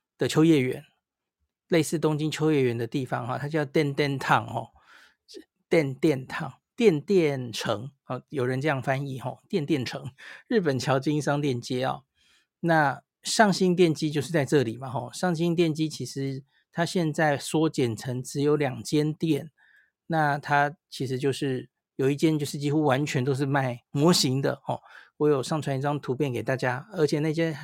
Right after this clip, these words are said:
还非常大方哦，它的橱窗里面的模型是店，店里基本是禁止拍照，可是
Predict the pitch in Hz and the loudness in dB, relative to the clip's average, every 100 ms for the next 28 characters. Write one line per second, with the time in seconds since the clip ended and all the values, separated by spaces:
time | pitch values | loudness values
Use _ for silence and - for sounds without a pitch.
0 | - 147 147 196 185 147 135 185 135 - | -8 -6 0 0 0 -2 0 0 2 2
1 | 143 147 127 - - - - 208 170 165 | 0 -2 -6 -10 -20 -12 -2 0 0 0
2 | 165 - 190 180 131 165 170 139 131 143 | 0 2 2 2 0 0 0 0 0 0
3 | 143 123 120 135 _ _ _ - 180 151 | 0 -2 -4 -10 _ _ _ -2 2 2
4 | 135 _ _ _ _ _ _ _ - 254 | 0 _ _ _ _ _ _ _ 0 2
5 | 175 - 247 143 117 107 - 208 185 127 | 2 2 2 2 0 -2 0 2 4 2
6 | 107 - 165 - 139 - - - 120 - | 2 -2 -4 0 -2 -4 -6 -4 -2 -2
7 | 113 120 - 139 226 180 | -4 -6 -6 -4 -2 -4